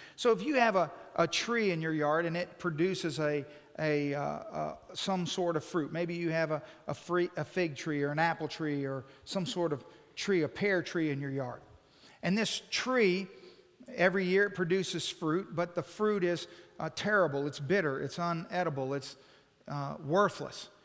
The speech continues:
Now, the fruit's there, but it's just no good. And year after year, you keep hoping for this tree to turn around and start producing good fruit so you can enjoy it and you can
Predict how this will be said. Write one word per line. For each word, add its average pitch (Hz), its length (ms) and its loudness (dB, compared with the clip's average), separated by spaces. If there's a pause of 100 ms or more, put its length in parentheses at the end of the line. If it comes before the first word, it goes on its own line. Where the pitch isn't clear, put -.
(200)
Now, 185 80 8
the 180 100 2
fruit's - 560 2
there, 208 400 8
but 190 160 4
it's 190 80 0
just 220 220 2
no 208 160 4
good. 185 320 4 (560)
And 185 160 4
year 233 160 6
after 214 260 4
year, 220 220 6
you 202 120 2
keep 208 220 0
hoping 214 380 4
for 202 120 0
this 190 320 2 (280)
tree 220 480 4
to 190 160 -2
turn 214 260 4
around 202 360 2
and 170 80 -4
start 190 260 2
producing 185 420 0
good 185 180 2
fruit 226 280 -2
so 190 80 -4
you 190 100 0
can 175 160 -2
enjoy 185 400 2
it 170 40 0
and 160 100 -4
you 175 80 -2
can 170 180 -2